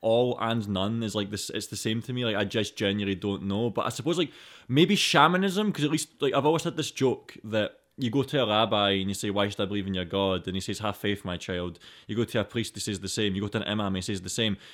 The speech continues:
If you go to a shaman in the middle of the Peruvian jungle, he'll say, "Drink this." <laughs> And you, and you wake up,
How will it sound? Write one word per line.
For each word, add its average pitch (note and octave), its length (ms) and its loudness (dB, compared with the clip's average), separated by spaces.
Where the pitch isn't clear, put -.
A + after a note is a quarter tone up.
If G2 80 -4
you A2 60 -4
go C#3 80 2
to C3+ 140 2
a G#2+ 40 4
shaman A#2 400 2
in G#2 60 2
the G2+ 60 2
middle G#2+ 200 0
of G#2 40 0
the G#2 60 -2
Peruvian G#2 420 -2
jungle, A2+ 300 0
he'll F#2+ 140 -2
say, G2 340 0
"Drink A2+ 300 -2
this." G#2 400 0
<laughs> - 200 -4
And D#3 420 10
you, E3+ 80 10
and E3 400 6
you C#3 100 8
wake C#3+ 200 10
up, - 80 8